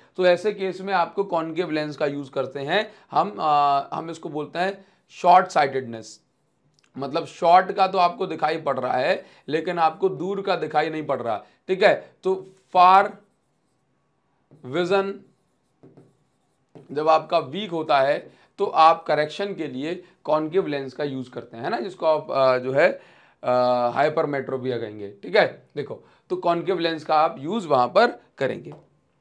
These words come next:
ठीक, गलत तो नहीं बोला मैंने। अच्छा, देखिए, कॉन्वेक्स लेंस के रे डायग्राम किस तरीके से बनाए, दोनों लेंसेज के रे डायग्राम किस तरीके से बनाए जाते हैं, ये आप देख लें जरा।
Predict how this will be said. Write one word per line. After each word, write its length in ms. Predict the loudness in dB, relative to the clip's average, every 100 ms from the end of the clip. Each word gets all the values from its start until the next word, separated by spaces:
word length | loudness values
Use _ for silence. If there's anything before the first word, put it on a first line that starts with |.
| _ _ _ _ _ 2
ठीक, 280 | 2 2 -6 _ -14
गलत 220 | -4 -4 -4
तो 60 |
नहीं 120 | -8 -6
बोला 220 | -4 -2
मैंने। 220 | -4 -8 -14 _ _ _ _ -2
अच्छा, 160 | 0
देखिए, 320 | -2 -6 -14 -20 _ _ _ _ _
कॉन्वेक्स 420 | 2 2 2 -4 -2
लेंस 220 | -2 -2
के 100 | 0
रे 220 | 6 6
डायग्राम 400 | 8 4 2 -2
किस 200 | -6 -10
तरीके 260 | -8 -8 -8
से 80 | -8
बनाए, 280 | -8 -6 -8
दोनों 280 | -6 -4 -2
लेंसेज 320 | -2 -4 -10
के 120 | -6
रे 140 | -2 4
डायग्राम 360 | 4 4 0
किस 200 | -2 -8
तरीके 280 | -6 -6 -6
से 100 | -6
बनाए 240 | -4 -4 0
जाते 260 | -2 -2
हैं, 160 | -2 -2 -4 -20 -14
ये 180 | 0 8
आप 160 | 10 10
देख 240 | 4 -6
लें 120 | -8 -10
जरा। 240 | -6 -8